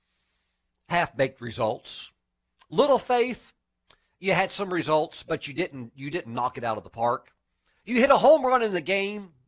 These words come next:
but you still lost the game. You threw an awesome touchdown pass. They caught it. Wow, it was a great play, uh, but you still lost the game. You, you, you know, you had an epic moment. It was really cool, but all in all,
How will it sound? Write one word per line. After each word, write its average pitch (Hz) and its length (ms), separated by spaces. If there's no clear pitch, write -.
but 143 200
you 139 60
still 143 300
lost 131 380
the 113 60
game. 127 480
You 165 160
threw 277 340
an 156 100
awesome 180 480
touchdown 196 580
pass. 180 440
They 117 120
caught 185 320
it. - 180
Wow, 202 380
it 170 60
was 143 120
a 151 60
great 165 300
play, 160 420
uh, - 40
but - 200
you 139 80
still 139 280
lost 104 400
the 98 60
game. 92 480
You, 135 220
you, 156 180
you 156 120
know, 165 100
you 165 140
had 185 160
an 175 100
epic 196 320
moment. 185 380
It 151 60
was 131 160
really 151 260
cool, 160 520
but 151 160
all 165 300
in 135 100
all, 139 280